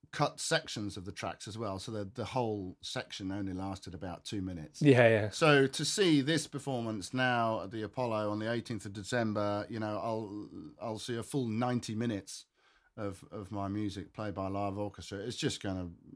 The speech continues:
Speaker 1: it'll, it'll blow me away, I'm sure.
Speaker 2: Yeah, I think it would blow a lot of the fans away as well. And when's the, uh, when's the album coming out?
Speaker 1: So the album, we, we wanted to get that out, uh, this year, but unfortunately, we ran short of time,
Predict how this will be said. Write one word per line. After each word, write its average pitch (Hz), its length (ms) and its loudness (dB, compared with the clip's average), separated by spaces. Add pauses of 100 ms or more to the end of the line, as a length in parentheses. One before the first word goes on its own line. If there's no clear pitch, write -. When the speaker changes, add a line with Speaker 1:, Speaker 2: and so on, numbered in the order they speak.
(280)
Speaker 1:
it'll, 113 180 -8
it'll 117 180 -4
blow 104 260 -2
me 95 140 -4
away, 90 280 -8
I'm 80 140 -10
sure. 85 380 -14
Speaker 2:
Yeah, 131 340 10
I 110 60 6
think 135 160 4
it 117 40 10
would 101 120 6
blow 117 200 12
a 110 40 10
lot 123 100 8
of 117 60 2
the 120 80 -4
fans 135 400 4
away 92 240 6
as 87 120 0
well. 117 400 6
And 139 160 4
when's 185 260 10
the, 175 220 10
uh, 123 360 12
when's 180 240 12
the 139 100 10
album 165 260 10
coming 101 240 4
out? 90 200 -4 (320)
Speaker 1:
So 185 240 4
the 165 160 2
album, 202 680 4
we, 185 460 -4
we 180 220 -4
wanted 190 480 0
to 135 80 -6
get 135 240 -2
that 135 160 0
out, 123 300 2 (120)
uh, 104 560 -4 (240)
this - 260 -4
year, 87 340 -6 (120)
but 101 220 -4 (340)
unfortunately, 117 960 0
we 117 340 -4
ran 117 300 -2
short 110 300 -4
of 101 120 -16
time, 90 580 -2